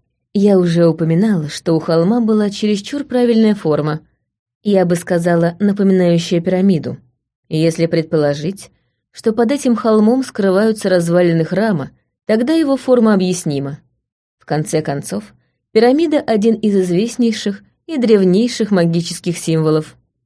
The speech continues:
А вот почему обломки алтаря оказались снаружи, откуда вообще в этих краях взялся отличного качества розовый эрс, да ещё такой огромный кусок без единого изъяна?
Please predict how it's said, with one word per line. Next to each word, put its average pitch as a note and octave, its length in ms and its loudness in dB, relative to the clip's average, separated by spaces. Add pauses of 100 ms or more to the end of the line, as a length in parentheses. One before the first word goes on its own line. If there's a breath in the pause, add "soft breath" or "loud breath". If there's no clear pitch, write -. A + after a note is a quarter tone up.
(120)
А F3 120 -2
вот E3 200 2
почему E3 440 0
обломки D#3+ 560 -2
алтаря D#3 420 0
оказались D#3 540 -2
снаружи, D#3 500 -4 (500)
откуда A#3+ 460 2
вообще A3 540 2
в F#3 40 0
этих F#3+ 240 -2
краях E3+ 440 2
взялся E3+ 580 0 (220 soft breath)
отличного G#3+ 640 0
качества F#3+ 580 -2
розовый E3 400 0
эрс, A3+ 380 -4 (280)
да E3+ 120 2
ещё E3 220 2
такой E3 220 4
огромный D#3+ 360 2
кусок E3+ 420 -2
без D#3 160 -2
единого D#3 480 -2
изъяна? D#3 480 -2